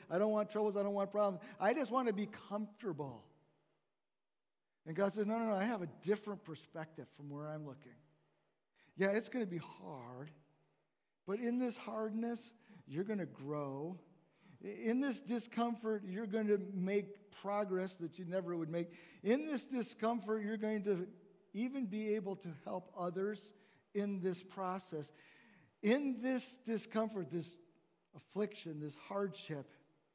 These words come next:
it can become worthwhile." And even in this hardship, in this affliction, there can be an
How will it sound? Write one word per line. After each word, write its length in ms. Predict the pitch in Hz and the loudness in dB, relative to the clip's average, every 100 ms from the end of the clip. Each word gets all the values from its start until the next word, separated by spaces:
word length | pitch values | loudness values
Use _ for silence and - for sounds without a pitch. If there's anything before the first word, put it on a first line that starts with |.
| _ _ _ _ _ _ _ _ _ _ _ | _ _ _ _ _ _ _ _ _ _ _
it 100 | 175 | -10
can 140 | 175 190 | -4 -4
become 520 | 170 180 175 160 143 - - _ _ _ _ _ _ - | -2 -4 -4 -4 -6 -12 -20 _ _ _ _ _ _ -6
worthwhile." 640 | 156 139 151 131 107 92 104 _ _ _ _ _ _ _ _ _ _ _ _ _ _ _ - | -6 -4 -6 -6 -10 -18 -20 _ _ _ _ _ _ _ _ _ _ _ _ _ _ _ -8
And 120 | 170 | -4
even 340 | 277 269 285 269 | 2 2 4 2
in 120 | 254 | 4
this 180 | 240 214 | 2 0
hardship, 600 | 226 208 202 - 190 202 | 0 2 2 0 0 0
in 140 | 185 | -2
this 160 | 175 170 | -2 -6
affliction, 520 | 147 175 170 165 151 | -6 -6 -4 -4 -4
there 160 | 151 | -4
can 280 | 156 190 180 | -4 -6 -6
be 300 | 170 170 170 | -2 0 -2
an 220 | 170 151 | -2 -4